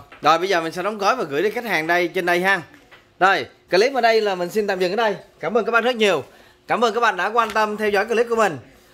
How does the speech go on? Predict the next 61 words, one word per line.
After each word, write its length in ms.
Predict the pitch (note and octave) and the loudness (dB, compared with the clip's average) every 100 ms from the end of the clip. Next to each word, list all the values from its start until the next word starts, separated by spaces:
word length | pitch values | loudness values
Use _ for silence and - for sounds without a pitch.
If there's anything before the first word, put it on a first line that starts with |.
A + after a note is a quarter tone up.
| _ | _
Mọi 200 | D3+ E3+ | 0 0
thông 240 | G#3+ G#3+ | 0 0
tin 200 | A3 G#3 | -2 -2
thắc 140 | G#3+ A#3+ | -4 -4
mắc 160 | C#4 B3 | -4 -4
chúng 120 | G#3+ | -2
ta 120 | A#3 | -2
có 80 | G#3+ | 0
thể 120 | G3+ | 2
liên 180 | G3 G3 | 2 2
hệ 160 | F#3+ | 0
là 360 | E3 D#3+ D#3 D3+ | 2 2 2 -2
một 260 | D#3+ D#3 D#3+ | -2 -4 -2
năm 180 | F#3+ | -6
chín 220 | E3+ G#3+ C4+ - - _ | -4 -4 -6 -12 -20 _
Nguyễn 120 | C#3 | -4
Tất 100 | G3 | -2
Sơn, 280 | A3+ G#3+ F3+ C3 _ | 2 2 2 -8 _
phường 120 | D3 | -6
bốn 120 | D#3+ | -4
Gò 80 | A3+ | -2
Vấp. 280 | F3+ A3+ - _ - - - - | 0 0 -2 _ -20 -20 -18 0
Đây 160 | F3+ | 2
địa 80 | F3 | 2
chỉ 140 | D3 | -2
của 60 | D#3 | -2
mình 140 | A3+ | 0
đây. 200 | E3+ F3+ C#3+ - _ - _ | 0 0 -2 -14 _ -20 _
Một 160 | D3+ E3+ | -4 -2
năm 140 | G3 | -2
chín 160 | F3+ B3 | -2 -2
Nguyễn 120 | G#3+ | -2
Tất 60 | A3 | 0
Sơn, 140 | A3 | 0
phường 120 | F3+ E3 | 0 -2
bốn 120 | G#3+ | 0
Gò 80 | G3+ | 2
Vấp 160 | A3 | 2
ạ. 160 | A3 - _ - | 0 -2 _ -2
Không 220 | A3 G3 | 0 0
chín 200 | A3 C4 | -4 -4
hai 140 | A3+ | -2
hai 260 | G#3+ G3+ F3+ - | 0 -2 -4 -4
bốn 180 | F3+ C4 | -2 0
hai 100 | A3 | 0
hai 180 | G3+ | 0
bốn 140 | F#3 A3 | -2 -2
hai 100 | A#3 | 0
hai. 220 | G3+ F3 B2+ - - - _ | 0 0 -6 -20 -20 -20 _
Xin 380 | - B3 A#3 G3 | -4 -2 -2 -2
trân 140 | A3+ | -2
trọng 160 | G3+ F3 | -2 -2
cảm 120 | F3+ | 0
ơn 100 | A3+ | 0
các 60 | A3+ | 2
bạn. 180 | G#3 - - | 0 -2 -14
Xin 300 | - A#3+ G3+ | -10 -8 -2
chào, 360 | G#3+ F#3+ C#3+ - _ | 2 2 0 -6 _
hẹn 160 | F3 | -4
gặp 80 | F#3+ | 0
lại. 220 | F#3+ F#3 | 0 0